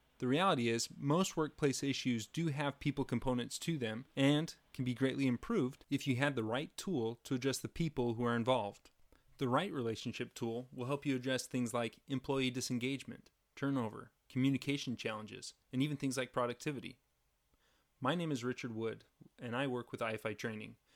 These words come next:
Together with my partners, we want to help you get actionable insights into how to make business relationships become an asset. We've been doing corporate training for over twenty years. In that time, we've helped more than one hundred and eighty clients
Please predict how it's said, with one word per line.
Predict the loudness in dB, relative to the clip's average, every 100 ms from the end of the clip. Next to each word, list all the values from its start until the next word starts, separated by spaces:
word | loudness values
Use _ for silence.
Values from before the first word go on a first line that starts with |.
| _ -6
Together | 0 0
with | 0
my | -2
partners, | -2 -2 -2 -2
we | -2
want | -2 -4
to | -4
help | -2 -2 -2
you | 0 0
get | 0 -2
actionable | -4 -4 -6 -8 -4
insights | -2 -2 -2 -4
into | -4 -4
how | -2
to | -2
make | -4 -6 -4
business | -4 -4 -8
relationships | -6 -6 -6 -6 -6 -6 -8 -16 -18 -6
become | -4 0 -2 -2
an | -4
asset. | -4 -4 -6 -8 -12 -18 _ _ _ -4
We've | 0
been | 2
doing | 2 2
corporate | 0 -2 -2
training | -2 0 0
for | 0
over | 0
twenty | -2 0 2
years. | 2 0 -4 -10 -12 -6
In | -2
that | -2
time, | 0 -2
we've | 0
helped | 0 0
more | 0
than | 0 2
one | 0 0
hundred | -2 -4
and | -4
eighty | -2 -2 -2
clients | -4 -6 -8 -12